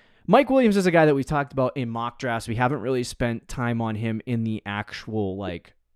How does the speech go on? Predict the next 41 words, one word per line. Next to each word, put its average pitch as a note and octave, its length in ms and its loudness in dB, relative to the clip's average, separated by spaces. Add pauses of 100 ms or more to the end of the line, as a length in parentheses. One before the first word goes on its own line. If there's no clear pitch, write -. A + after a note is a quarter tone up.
(380)
show A#2 400 0
show G2 560 -4
in G#2 180 -8
terms G#2 280 -4
of F#2+ 120 -6
a F#2+ 60 -4
specific - 520 -8
episode G2+ 400 -10
where F2+ 120 -12
he F2 100 -14
has F#2 440 -10
a, G#2+ 360 -12
a, - 20 -10
a G#2 120 -6
segment, F#2+ 500 -8
but, G#2 220 -6 (600)
um, A2 520 -2 (540)
he's G3 220 2
always A3 280 8
been G#3 160 6
a G3 40 6
really F3 240 6
good E3 220 2
player. C#3 480 0
You D3 220 2
know, D3 100 4
I C#3+ 80 -2
talked D3+ 260 0
about D#3 160 2
on D3+ 120 4
the C#3+ 40 0
last C3+ 400 -4 (120)
episode, C3 680 0
you C#3 140 -2
know, B2 80 0
I - 20 2
re-, C3 360 0
I C#3+ 40 -2
referenced C#3 680 -4
Aaron C#3+ 340 0
Jones C3+ 480 4